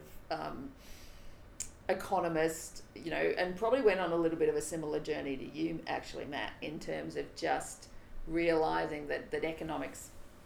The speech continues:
doesn't solve anything. Trickle-down economics, completely discredited. People, you know, there isn't equal, equal opportunity for people,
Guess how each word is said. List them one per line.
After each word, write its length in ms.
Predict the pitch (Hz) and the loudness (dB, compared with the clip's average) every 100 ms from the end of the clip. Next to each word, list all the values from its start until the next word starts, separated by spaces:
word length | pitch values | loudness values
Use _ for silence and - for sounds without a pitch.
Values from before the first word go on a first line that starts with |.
| - - - - | -14 -14 -12 -2
doesn't 320 | 175 160 160 | 0 0 -4
solve 340 | - 156 151 156 | -2 2 2 2
anything. 500 | 160 165 156 156 160 - - | -2 -4 -6 -6 -8 -10 -14
Trickle-down 540 | - 180 180 165 170 160 | -4 -4 -2 -2 -2 -2
economics, 640 | 160 160 156 160 - - - | -6 -6 -6 -6 -10 -12 -10
completely 480 | 175 - 165 - | -8 -2 -2 -2
discredited. 800 | 160 151 - 165 151 151 147 147 147 - - - - | -4 -8 -6 -2 0 0 0 0 0 -8 -14 -14 -16
People, 640 | - - 175 190 175 165 160 - - - - - - - - - - - | -2 2 2 2 2 2 -2 -8 -16 -16 -16 -14 -14 -14 -16 -16 -12 -2
you 100 | 175 | 2
know, 80 | 160 | 8
there 240 | 185 165 | 8 10
isn't 420 | 185 180 196 135 | 8 6 0 -2
equal, 400 | 165 - 165 - - | -4 4 4 4 0
equal 460 | 175 165 165 147 - - - | -2 2 2 2 0 -6 -2
opportunity 640 | 160 160 170 165 156 151 | -2 -2 -2 0 0 -2
for 120 | 147 | -6
people, 560 | 147 160 151 151 143 | -4 -2 0 2 2